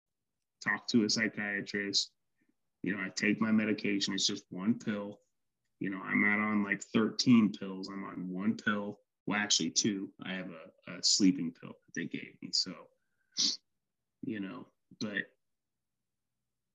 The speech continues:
it helps. And some people need it. And I'm not, I'm not anti, anti-medication like some of them,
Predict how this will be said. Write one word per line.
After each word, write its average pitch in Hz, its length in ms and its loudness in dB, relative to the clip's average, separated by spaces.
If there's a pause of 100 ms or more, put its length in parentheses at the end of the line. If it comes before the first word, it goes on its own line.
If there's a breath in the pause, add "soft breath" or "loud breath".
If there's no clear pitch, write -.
(560)
it 98 180 -4
helps. - 500 -4 (140)
And 104 200 -2
some 135 200 4
people 101 300 8
need 98 260 2
it. 92 140 -4
And 98 140 0
I'm 139 180 10
not, 123 300 6
I'm 147 180 6
not 170 320 4
anti, 123 580 4 (300)
anti-medication 107 1200 2
like 104 200 -6
some 104 320 0
of 101 120 -6
them, 95 300 -6